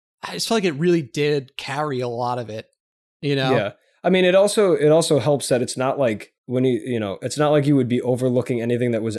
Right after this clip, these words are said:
Speaker 2: outwardly bad about the cinematography.
Speaker 1: Right.
Speaker 2: It's just kinda, it's just, like, vanilla. It
Speaker 1: Right.
Speaker 2: just kinda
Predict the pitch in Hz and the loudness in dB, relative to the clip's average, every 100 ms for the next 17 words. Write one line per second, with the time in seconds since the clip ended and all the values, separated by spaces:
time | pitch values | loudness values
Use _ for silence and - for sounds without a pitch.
0 | - 117 117 104 101 95 110 107 104 98 | -2 -2 -2 -6 -8 -4 -4 -2 -4 -6
1 | 101 _ _ 113 110 104 104 107 101 - | -10 _ _ -6 -4 -4 -6 -6 -4 -4
2 | 107 104 104 123 120 120 151 113 107 143 | -4 -6 -6 -4 -6 -2 -2 -2 -4 -6
3 | - 131 123 113 127 110 95 117 123 123 | -4 -2 -2 0 -2 -2 -4 -4 -4 -2
4 | 151 120 | 0 0